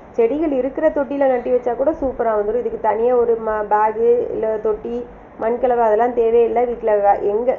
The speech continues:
இல்லைன்னா தரையில கூட சொரு-, வச்சீங்கன்னா அது அப்படியே படர்ந்து அந்த தரை முழுக்க படரும்.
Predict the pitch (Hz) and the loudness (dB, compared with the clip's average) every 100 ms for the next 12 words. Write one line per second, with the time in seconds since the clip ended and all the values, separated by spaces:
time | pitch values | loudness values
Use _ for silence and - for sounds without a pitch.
0 | - 233 226 240 226 226 277 269 269 277 | -4 -4 -2 0 0 0 0 0 0 0
1 | 254 226 226 - 208 214 254 233 233 277 | 0 -2 -2 -2 -2 -4 -4 -2 -2 0
2 | 240 214 233 254 220 214 247 254 254 233 | 0 0 -2 0 0 0 0 0 0 0
3 | 214 226 226 233 - - - 214 202 202 | 0 0 -2 -4 -4 -4 -2 2 2 2
4 | 262 | 0